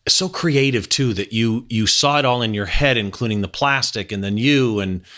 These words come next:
you being close and the fade and the, the hanging the texture and color behind it. Oh my gosh. Um, being in formal education, you're in your last semester. What is the best tip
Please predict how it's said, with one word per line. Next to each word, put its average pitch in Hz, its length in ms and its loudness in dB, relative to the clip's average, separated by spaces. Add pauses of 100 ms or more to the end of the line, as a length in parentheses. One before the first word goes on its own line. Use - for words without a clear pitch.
(220)
you 127 160 2
being 123 220 2
close 143 500 2
and 104 120 -4
the 104 160 -2
fade 156 440 2
and 104 120 -4
the, 98 220 -6 (100)
the 98 260 -2 (240)
hanging 135 460 0
the 110 80 0
texture 127 500 -2
and 104 140 -2
color 143 240 0
behind 120 340 -2
it. 117 60 -6
Oh 127 60 -6
my 120 140 -6
gosh. 110 460 -4 (520)
Um, 123 440 0 (360)
being 190 240 4
in 220 80 4
formal 185 380 4
education, 131 520 0
you're 117 120 0
in 110 120 2
your 101 100 0
last 95 260 0
semester. 87 460 -6 (2250)
What 196 400 4
is 180 680 2 (680)
the 123 200 2
best 151 500 2
tip - 380 -2